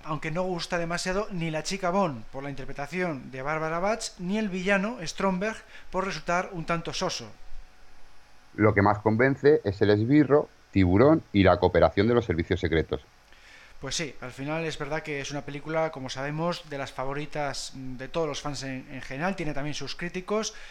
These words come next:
Speaker 1: pero si miramos puntuaciones de internet siempre aparece, eh, en el top ten, ¿no? Es una película que muy bien vista, incluso, incluso en la actualidad,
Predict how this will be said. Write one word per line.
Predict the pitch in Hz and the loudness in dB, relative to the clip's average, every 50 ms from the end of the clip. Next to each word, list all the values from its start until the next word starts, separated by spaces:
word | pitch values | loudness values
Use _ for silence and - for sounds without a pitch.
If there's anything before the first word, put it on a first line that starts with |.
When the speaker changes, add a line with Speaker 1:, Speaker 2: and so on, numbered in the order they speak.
| - - - - - | -14 -14 -14 -10 -8
Speaker 1:
pero | 139 135 135 135 131 127 123 123 117 | -6 -4 -4 -4 -4 -4 -4 -6 -8
si | - - 143 | -8 -8 -6
miramos | 139 139 143 156 160 160 156 156 147 - - - | -4 -2 -2 -2 0 0 -2 -2 -2 -4 -8 -10
puntuaciones | - 160 160 143 - 143 - - 165 160 156 139 135 | -10 -8 -8 -6 -6 -6 -6 -4 -4 -4 -4 -4 -6
de | 147 | -6
internet | 147 131 143 139 135 131 151 170 190 202 196 - | -8 -6 -6 -6 -4 -2 -2 -2 -2 -2 -4 -6
siempre | - - - 156 143 - 151 147 | -10 -8 -6 -6 -6 -6 -4 -4
aparece, | 143 135 - 131 135 139 135 - 156 156 160 165 160 - - - - - - - - - - | -4 -4 -6 -6 -8 -8 -8 -6 -4 -4 -4 -4 -6 -8 -12 -14 -12 -14 -12 -12 -10 -8 -8
eh, | 135 143 147 143 143 | -8 -8 -8 -6 -6
en | 143 139 | -6 -4
el | 139 139 - | -4 -4 -4
top | - 156 156 151 - | -2 -2 -2 -2 -4
ten, | - - 165 156 139 127 123 | -4 -2 -2 -2 -2 -4 -4
¿no? | 131 147 170 170 147 | -4 -4 -4 -4 -6
Es | 131 123 135 | -6 -6 -8
una | 135 131 | -8 -8
película | 120 135 143 139 143 151 151 147 143 135 127 123 120 117 117 | -8 -10 -12 -10 -8 -6 -4 -4 -4 -4 -4 -6 -8 -10 -12
que | - 123 120 | -12 -12 -10
muy | 123 139 165 190 185 | -6 -2 -2 0 0
bien | 165 139 135 143 143 | 0 -2 -4 -4 -6
vista, | 165 - - 185 180 | -8 -6 -4 -4 -4
incluso, | 160 - 151 147 - - 135 127 123 117 113 110 104 - - - - - - - - - | -4 -4 -6 -8 -6 -4 -4 -4 -4 -6 -8 -10 -12 -14 -16 -18 -18 -20 -20 -20 -18 -14
incluso | 135 135 123 - 139 - 139 | -12 -10 -8 -8 -8 -8 -6
en | 131 | -8
la | 127 | -8
actualidad, | - - 131 131 131 143 170 185 | -8 -8 -8 -8 -6 -4 -4 -4